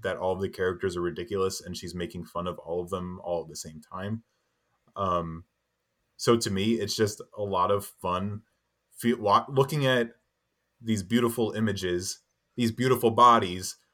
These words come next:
all over the place in this, like, beautiful estate. I don't know. She just realizes that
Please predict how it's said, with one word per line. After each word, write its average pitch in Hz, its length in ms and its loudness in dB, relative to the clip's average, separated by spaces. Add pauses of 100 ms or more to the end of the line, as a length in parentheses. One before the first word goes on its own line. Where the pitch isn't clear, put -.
(140)
all 101 240 6
over 90 200 0
the 87 80 0
place 87 380 -2
in 95 220 -6
this, 92 220 -2
like, 87 320 -4 (400)
beautiful 123 400 2
estate. 104 600 2 (1700)
I 139 80 0
don't 160 120 8
know. 131 160 8
She - 180 -2
just 156 220 -4
realizes 127 560 4
that 113 220 0